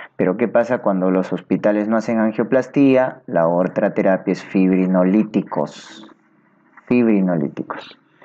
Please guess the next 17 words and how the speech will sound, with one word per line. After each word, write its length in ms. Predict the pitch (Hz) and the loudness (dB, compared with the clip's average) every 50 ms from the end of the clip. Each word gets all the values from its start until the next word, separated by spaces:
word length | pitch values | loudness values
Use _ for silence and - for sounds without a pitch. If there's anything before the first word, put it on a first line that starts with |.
| - - - - - - | -20 -20 -20 -20 -20 -20
Si 140 | _ - 110 | _ -2 -2
el 80 | 101 - | 0 0
paciente 420 | - 95 - - 151 156 156 147 | -2 -2 0 0 0 2 2 0
se 140 | - - 127 | 0 2 2
va 80 | 123 | 2
a 40 | 127 | 2
someter 400 | 127 143 131 127 117 95 131 127 | 2 0 -2 -2 0 0 2 2
a 40 | 127 | 2
angioplastía, 1040 | 123 - - 113 - - 113 110 107 - - 147 147 139 123 117 123 139 - - _ _ _ | 0 0 -4 -6 -2 0 0 0 0 -2 0 2 4 4 4 4 2 0 -4 -10 _ _ _
el 500 | 110 104 101 98 98 95 92 90 - - - | 0 2 2 2 2 2 2 0 -2 -2 -4
antiagregante 840 | 117 113 104 92 - 98 98 98 98 101 110 120 120 101 107 90 | -4 -4 -2 -2 -2 0 0 2 2 2 0 0 -2 -4 -8 -10
que 140 | - - 90 | -6 -4 -2
debe 140 | 85 101 104 | 0 0 2
utilizar 680 | 110 113 110 - 117 107 110 107 107 113 107 - - - - | 2 0 0 0 2 0 0 0 0 0 0 0 -4 -4 -4
aparte 840 | 101 98 95 95 - - - 120 135 156 170 170 135 110 - 110 104 | -2 -2 -2 -4 -4 -2 0 2 4 4 4 2 0 -4 -4 -4 -2
de 120 | 101 98 | 0 0
aspirina 760 | 92 90 - - - 107 113 143 151 131 104 85 73 - - | 0 -2 -2 -4 0 2 4 4 4 2 0 -2 -4 -6 -10